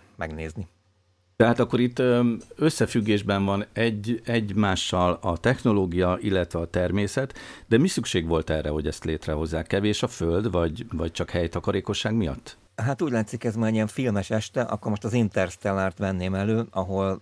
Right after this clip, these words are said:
Speaker 1: ahol egyszerűen, ö, tönkre megy a, az amerikai termőterület. Egyébként zárójelbe teszem csak, hogy ez egy teljesen valid és valós, ö, problémát dolgoz fel az Interstellár, tehát valóban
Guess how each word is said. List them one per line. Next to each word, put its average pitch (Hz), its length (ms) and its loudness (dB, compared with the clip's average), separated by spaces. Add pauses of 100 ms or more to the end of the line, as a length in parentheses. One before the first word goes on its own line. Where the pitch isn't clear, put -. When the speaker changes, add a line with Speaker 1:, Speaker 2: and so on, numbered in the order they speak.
(120)
Speaker 1:
ahol 95 300 -2
egyszerűen, 90 640 -4
ö, 87 180 -4
tönkre 98 360 -4
megy 92 300 -2 (200)
a, 107 80 -8 (200)
az 101 140 -4
amerikai 92 440 0
termőterület. 98 800 -2 (220)
Egyébként 101 300 -6
zárójelbe 95 440 0
teszem 95 380 -4
csak, 101 300 -4
hogy 101 120 -6
ez 92 100 -4
egy 98 120 -6
teljesen 92 460 -4
valid 92 340 -2
és 87 220 -8
valós, 90 480 -4
ö, 95 260 -4
problémát 90 540 -4
dolgoz 92 320 -4
fel 104 140 -6
az 87 100 -2
Interstellár, 95 680 -4
tehát 90 340 -6 (360)
valóban 92 540 0